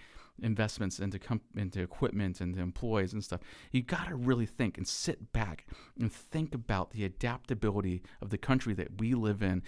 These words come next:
and other countries throughout the world who are making changes so quickly. It is s-, freaking amazing that a month and a half ago, this company was making pillows and t-shirts, and now they're making masks.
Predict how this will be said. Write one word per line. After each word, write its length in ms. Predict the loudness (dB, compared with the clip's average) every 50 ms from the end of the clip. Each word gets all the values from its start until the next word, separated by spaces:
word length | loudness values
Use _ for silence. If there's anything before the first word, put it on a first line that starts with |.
| -8 -6 -2
and 100 | -2 0
other 180 | 2 4 2 2
countries 360 | 2 2 0 0 0 -2 -4
throughout 220 | 0 0 0 2 0
the 80 | -2
world 340 | -2 0 2 2 2 0 -2 -8 -12 -6 0
who 100 | 4 4
are 40 |
making 440 | 6 8 6 6 6 4 2 2 0
changes 280 | 2 2 0 0 0 -2
so 200 | -2 -2 0 4
quickly. 240 | 4 2 2 2 -4
It 80 | -4
is 100 | -4 -4
s-, 200 | -4 -4 -6 -8 -8 _ _ -8
freaking 440 | -2 -2 -2 0 2 2 2 2 0 -2
amazing 920 | 0 2 2 4 4 4 4 4 4 4 4 2 2 2 0 0 -2 -4 -4 -8 -20 -20 -20 -20 -10 -2 2
that 100 | 6 6
a 40 |
month 340 | 8 8 8 8 6 6 6
and 80 | 4 4
a 40 | 4
half 280 | 4 2 2 2 2
ago, 200 | 2 4 6 6
this 160 | 6 4 2
company 320 | 2 2 2 4 4 4 4
was 140 | 4 4 2
making 380 | 2 0 0 0 -2 -2 -2 0 _ 8
pillows 360 | 10 10 10 6 6 4 4
and 160 | 0 -2 -2
t-shirts, 400 | -2 -2 0 2 2 0 0 -2 -8 -14 -10 -2
and 140 | 2 2 4
now 160 | 4 4 4
they're 140 | 4 4 4
making 400 | 6 4 4 4 4 2 2 0 -2 -16 -18 -20 -20 -20 -20 -20 -20 -20 -20 -20 -20 -20 -20 _ -6
masks. 540 | -2 -2 0 0 0 -2 -4 -6 -10 -12